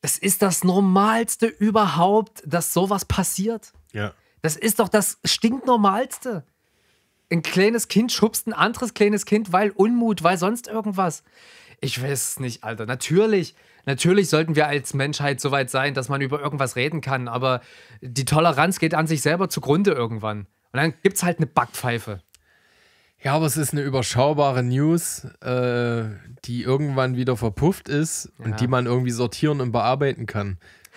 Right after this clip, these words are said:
Speaker 1: Backpfeifen auf Endlosschleife, will ich dazu
Speaker 2: <laughs>
Speaker 1: bloß sagen, Alter, weißt du?
Speaker 2: Pöbel M C hat auch ein, äh, nicht ganz neues Album, aber ich glaub, vor drei, vier Wochen.
Speaker 1: Sogar gechartet, ey.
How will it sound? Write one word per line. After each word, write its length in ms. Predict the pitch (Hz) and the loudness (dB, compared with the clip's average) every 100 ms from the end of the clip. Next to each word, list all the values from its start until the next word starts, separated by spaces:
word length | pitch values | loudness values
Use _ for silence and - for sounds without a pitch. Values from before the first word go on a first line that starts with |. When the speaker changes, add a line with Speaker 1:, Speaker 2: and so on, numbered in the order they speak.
| - - | -10 0
Speaker 1:
Backpfeifen 580 | - - - 185 185 180 | 0 2 2 2 4 2
auf 160 | 160 | 2
Endlosschleife, 760 | 139 160 165 151 - 139 131 127 | 0 -2 0 0 2 0 0 -2
will 100 | 131 | -4
ich 80 | 131 | -2
dazu 260 | 127 120 151 | 0 2 2
Speaker 2:
<laughs> 40 | |
Speaker 1:
bloß 220 | 127 123 | 0 -2
sagen, 360 | 120 117 117 107 | -2 -4 -4 -8
Alter, 320 | 107 107 104 | -10 -10 -8
weißt 220 | 117 - | -8 -6
du? 80 | 147 | -2
Speaker 2:
Pöbel 280 | 123 123 120 | 0 2 0
M 100 | 120 | 0
C 260 | - 127 123 | -4 -2 0
hat 120 | 110 | -2
auch 180 | 117 - | -6 -6
ein, 280 | 110 104 90 - | -6 -6 -8 -10
äh, 380 | 104 98 95 95 95 127 - _ _ _ _ _ 117 | -10 -8 -8 -8 -10 -14 -18 _ _ _ _ _ -6
nicht 180 | 107 | -2
ganz 240 | - 139 156 | 0 0 0
neues 300 | 135 127 - | 0 0 -2
Album, 320 | - 127 123 | -6 -4 -2
aber 80 | 104 | -2
ich 60 | 101 | -4
glaub, 160 | 104 | -8
vor 100 | 98 | -8
drei, 200 | 95 95 | -8 -8
vier 140 | 98 95 | -8 -10
Wochen. 240 | 107 - - | -10 -14 -14
Speaker 1:
Sogar 240 | 123 117 110 | -8 -6 -6
gechartet, 500 | 104 110 107 107 101 | -6 -6 -6 -6 -10
ey. 160 | 98 | -12